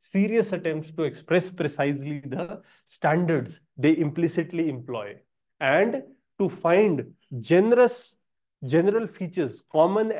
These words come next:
and distinctive of good scientific explanations। तो क्या कहा कि जितने भी साइंटिस्ट है वो एग्री करेंगे किसके बारे में, है ना, एक्सप्लेनेशंस अच्छी है या नहीं है।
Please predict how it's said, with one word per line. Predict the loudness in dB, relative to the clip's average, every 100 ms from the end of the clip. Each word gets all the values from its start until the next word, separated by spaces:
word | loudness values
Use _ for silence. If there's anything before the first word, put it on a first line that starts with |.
| -2
and | -2 -4
distinctive | -6 -6 -2 -2 0 0 0 -2 0
of | 2 0 _ _ _
good | -4 -2 0
scientific | -2 -2 -2 -6 -6 -8 -8
explanations। | -12 -12 -12 -10 -14 -16 -20 _ _
तो | -12
क्या | -6 -6
कहा | -4 -8 -8 -12 _ _ _ _ -14
कि | -4
जितने | -4 2 2
भी | 2
साइंटिस्ट | -2 -2 -2 -6 -6
है | -6
वो | -4
एग्री | -4 -2 0
करेंगे | 0 -2 -4 -6 -8
किसके | -6 -4 -2 0
बारे | 0 0
में, | 0 -4 -8 -18 _ _ -10
है |
ना, | -6
एक्सप्लेनेशंस | -6 -6 -4 0 0 2 -2 -2 -8
अच्छी | -10 -8 -4 -2
है | 0 -2 -2
या | -4
नहीं | -6 -8 -10
है। | -14